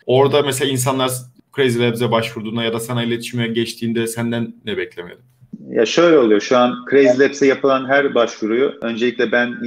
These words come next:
Speaker 2: inceliyorum. Portfolyolara bakıyoruz. Eğer zaten tabii ki, e, en büyük kriterlerden biri ekip sayısı. İşte eğer dört beşin üzerinde, e, kişilik bir ekip varsa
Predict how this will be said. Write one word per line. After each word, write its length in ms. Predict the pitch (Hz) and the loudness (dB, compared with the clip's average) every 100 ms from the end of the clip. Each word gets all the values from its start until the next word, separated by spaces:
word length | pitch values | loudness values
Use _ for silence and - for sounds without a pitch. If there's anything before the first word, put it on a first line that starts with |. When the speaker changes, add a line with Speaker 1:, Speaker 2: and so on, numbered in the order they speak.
| 113 | -6
Speaker 2:
inceliyorum. 560 | 110 120 117 98 104 _ | -4 -2 -2 -4 -10 _
Portfolyolara 800 | 127 117 - 123 123 123 123 110 | 0 0 2 2 4 4 2 0
bakıyoruz. 420 | 101 - 95 95 | -4 -4 -8 -6
Eğer 240 | 113 110 110 | 0 2 2
zaten 500 | 107 117 107 113 113 | 2 0 0 -6 -6
tabii 280 | 110 110 - | -6 -6 -6
ki, 220 | 110 - - | -8 -8 -10
e, 40 | 50 | -8
en 420 | 50 50 50 120 113 | -6 -8 -6 -4 -2
büyük 180 | 110 | -2
kriterlerden 720 | - 113 113 110 110 110 110 113 | -2 -4 0 2 2 0 -2 -4
biri 120 | 113 | -6
ekip 300 | 110 - - | -6 -8 -10
sayısı. 500 | - 95 90 - 90 _ _ _ _ _ _ - | -4 -6 -6 -18 -20 _ _ _ _ _ _ -20
İşte 180 | - | 0
eğer 300 | 113 113 107 | 2 4 2
dört 260 | 101 113 - | 2 0 0
beşin 240 | 113 110 | -4 -2
üzerinde, 600 | 117 107 107 107 107 - - | -2 0 2 2 -2 -4 -16
e, 240 | - - - | -12 -12 -12
kişilik 400 | - 110 107 - | -6 -4 -4 -2
bir 60 | |
ekip 320 | 107 - - | -2 -4 -8
varsa 480 | 113 110 - 95 - | -4 -4 -4 -12 -12